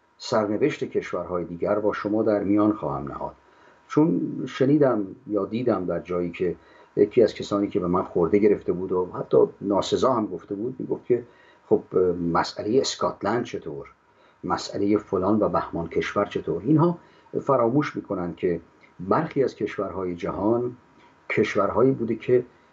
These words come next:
یک نیرو، یک دولت، یک گروه دیگر گروه‌ها رو برش چیره شده. در درازای تاریخ شاید ششصد سال گذشته، اه، انگلیسی‌ها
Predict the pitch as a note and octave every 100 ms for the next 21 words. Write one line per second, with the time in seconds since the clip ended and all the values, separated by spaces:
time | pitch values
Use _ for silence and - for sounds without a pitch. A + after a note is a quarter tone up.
0 | - G#2 A#2 D#3+ - - - A2 G#2+ G#2+
1 | G#2 A2+ A#2+ G#2+ C3 - - F#2+ F#2 G2
2 | F2 - A#2+ - G#2+ G#2+ A#2+ C#3+ C3+ -
3 | _ _ _ _ _ G2+ F2 F#2+ A2 A2+
4 | G#2+ C3+ D3+ B2 A#2 G2+ G#2 A2+ A2+ A2+
5 | A2+ _ _ _ - F2+ A2 B2 - G#2
6 | G2+ A2 F#2+ D#2+ C#2+ - _ _ _ -
7 | F2+ F#2+ G2 G#2+ G#2 G2+ A2+ B2+ B2+ G2+
8 | G2 G2+ - G#2 G2 G#2 G2+ G2 - F#2+
9 | - E2+ - - C3 C3+ G#2 F2+ E2 -
10 | G2+ A#2 A2 _ _ _ _ _ E2+ E2
11 | E2 D#2+ _ _ _ _ _ _ - -
12 | A1+ A1+ A1 A1 - - G#2 G#2+ G2+ G#2
13 | - G2 A2+ C#3